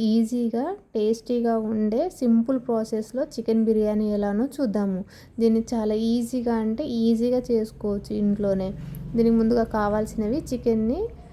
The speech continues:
ఇలా కడిగి దానికి కారం, పసుపు, ధనియాల పొడి, చికెన్ మసాలా, బిర్యానీ మసాలా, ఇలా బి-, బిర్యానీ మసాలా దినుసులు, అల్లం అన్నీ వేసుకొని ఇలా ఫ్రైడ్ ఆనియన్స్, పెరుగు and ఒక నిమ్మకాయని ఇలా పిండుకొని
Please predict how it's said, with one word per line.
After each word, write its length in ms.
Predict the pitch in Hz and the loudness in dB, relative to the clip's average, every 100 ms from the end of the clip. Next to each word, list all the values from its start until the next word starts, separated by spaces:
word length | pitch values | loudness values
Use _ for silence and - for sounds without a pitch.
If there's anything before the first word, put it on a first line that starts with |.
| - - - | -20 -20 -6
ఇలా 200 | 240 233 226 | 0 2 0
కడిగి 500 | 226 220 220 233 381 480 - - - - - - | 0 0 0 0 -2 -4 -8 -20 -20 -20 -12 -2
దానికి 460 | 233 226 226 254 311 - | 0 2 0 -2 -6 -6
కారం, 380 | 247 226 226 220 | -4 -2 0 0
పసుపు, 460 | 220 220 226 220 233 | 2 0 -2 -6 -2
ధనియాల 440 | 208 214 214 214 208 | 0 2 2 0 -2
పొడి, 400 | - 214 208 233 330 - - - | -2 -2 0 -2 -4 -14 -20 -10
చికెన్ 300 | 240 226 226 226 | -2 2 2 2
మసాలా, 420 | 226 220 208 214 277 294 | 0 -4 -2 -4 -6 -8
బిర్యానీ 380 | 208 214 214 220 | -2 2 2 2
మసాలా, 500 | 220 214 220 208 226 254 | 2 0 -2 -4 -2 0
ఇలా 160 | 220 | 0
బి-, 320 | 196 202 202 | 2 2 0
బిర్యానీ 360 | 202 220 220 220 | 2 2 4 2
మసాలా 420 | 220 220 214 214 196 | 0 -2 -4 -4 -2
దినుసులు, 480 | 208 220 214 208 214 - | -2 -2 -4 -4 -4 -4
అల్లం 380 | 220 214 214 214 226 _ _ _ _ | 2 2 2 0 -4 _ _ _ _
అన్నీ 380 | - 226 220 233 | -8 0 4 4
వేసుకొని 540 | 220 220 - 220 226 359 - - - - | 4 0 -6 -4 -4 -4 -12 -20 -20 -4
ఇలా 160 | 226 220 | -2 0
ఫ్రైడ్ 260 | 233 214 220 | 2 2 2
ఆనియన్స్, 500 | 214 214 214 214 214 - | 0 0 0 -2 -2 -2
పెరుగు 420 | 214 214 208 226 262 - _ _ _ - | 0 0 0 -4 -4 -16 _ _ _ -6
and 240 | 226 262 | -2 0
ఒక 180 | 247 233 | -2 -2
నిమ్మకాయని 560 | 220 214 214 220 214 214 | 0 0 0 0 0 2
ఇలా 140 | 220 214 | 0 0
పిండుకొని 640 | 220 208 214 220 214 | 0 0 0 -2 0